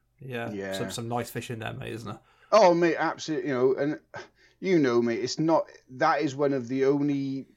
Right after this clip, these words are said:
Speaker 2: events or only times you go fishing where it's not about the fish. It's about the event itself,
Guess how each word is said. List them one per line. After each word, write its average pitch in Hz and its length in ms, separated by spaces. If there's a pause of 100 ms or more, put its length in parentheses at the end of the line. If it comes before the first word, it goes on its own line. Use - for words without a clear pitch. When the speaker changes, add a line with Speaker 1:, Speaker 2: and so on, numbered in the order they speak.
Speaker 2:
events 123 540
or 123 140
only 131 200
times 117 340
you 107 80
go 113 100
fishing 110 300
where 107 80
it's 104 120
not 117 160
about 95 220
the 95 80
fish. - 260
It's 104 220
about 104 400
the 104 140
event 101 340
itself, - 720